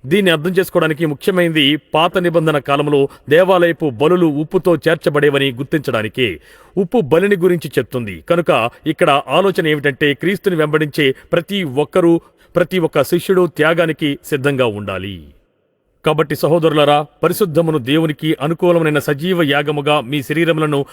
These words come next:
ఆయనకు సమర్పించుకునడని దేవుని వాత్సల్యమును బట్టి మిమ్మును బతిమాలుకొనుచున్నాను. ఇట్టి సేవ మీకు యుక్తమైంది. రోమా పన్నెండు ఒకటి. ఇక్కడ ప్రభువును వెంబడించడం అంటే అర్థం ఏమిటన్న దాని గురించి ఎటువంటి తప్పు చేయవద్దు. రూపాంతరము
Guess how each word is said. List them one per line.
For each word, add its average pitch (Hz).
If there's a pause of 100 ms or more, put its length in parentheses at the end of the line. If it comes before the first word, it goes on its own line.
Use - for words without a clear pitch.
(140)
ఆయనకు 147
సమర్పించుకునడని 151 (240)
దేవుని 170
వాత్సల్యమును 156
బట్టి 147
మిమ్మును 147 (220)
బతిమాలుకొనుచున్నాను. 135 (220)
ఇట్టి 143
సేవ 143 (160)
మీకు 127
యుక్తమైంది. 107 (1600)
రోమా 143
పన్నెండు 139
ఒకటి. 117
ఇక్కడ 127
ప్రభువును 151 (320)
వెంబడించడం 185
అంటే 147
అర్థం 139
ఏమిటన్న 160
దాని 135
గురించి 135
ఎటువంటి 139
తప్పు 131 (100)
చేయవద్దు. 98 (280)
రూపాంతరము 175